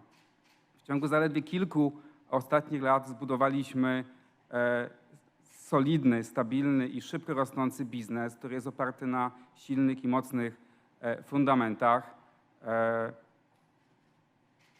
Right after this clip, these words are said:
wynika to przede wszystkim z tych kompetencji, o których tutaj, e, wspominał, e, Rafał. E, ten nasz biznes, e, powoduje i, i dzięki niemu, tak jak go prowadzimy,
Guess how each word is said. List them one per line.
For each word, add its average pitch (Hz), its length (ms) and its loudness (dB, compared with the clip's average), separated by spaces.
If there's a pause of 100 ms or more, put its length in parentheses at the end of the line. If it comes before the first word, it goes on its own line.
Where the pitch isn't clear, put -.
(120)
wynika 143 300 0
to 151 100 -6
przede 160 220 -6
wszystkim 151 340 -6
z - 60 -10
tych 147 180 -8
kompetencji, 151 680 -2
o 135 40 -6
których 135 300 -12
tutaj, 135 420 -2 (400)
e, 123 280 -2 (160)
wspominał, 127 600 2
e, 123 60 -10 (920)
Rafał. 113 560 2 (340)
E, 120 180 -4
ten 160 320 2
nasz 156 200 0
biznes, 147 640 0 (420)
e, 131 380 0 (320)
powoduje 135 680 0
i, 127 400 -6
i 135 60 -4
dzięki 139 340 0
niemu, 131 360 2
tak 131 180 -4
jak 123 80 0
go 123 100 -4
prowadzimy, 131 720 -2